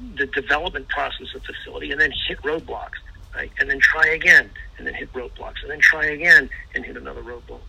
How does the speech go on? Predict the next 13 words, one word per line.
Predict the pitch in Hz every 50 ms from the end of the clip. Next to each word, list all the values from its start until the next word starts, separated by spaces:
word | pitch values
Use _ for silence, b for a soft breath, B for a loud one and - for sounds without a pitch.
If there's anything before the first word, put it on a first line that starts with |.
| - -
And | - 131
it's | 131 131
that | - - 165 -
constant, | - - - - - 151 165 180 180 - - - 135 123 - - B B B B B B B B B B -
uh, | - - - -
one | - 127 139 147 143
step | - - - 151 - - -
forward, | 147 147 143 139 135 -
two | - - 147
steps | - - 139 139 - - -
back, | - 147 139 127 120 - - - -
or | 117 107 107 - B B B B B B B B B B B B B - - - -
that, | - - -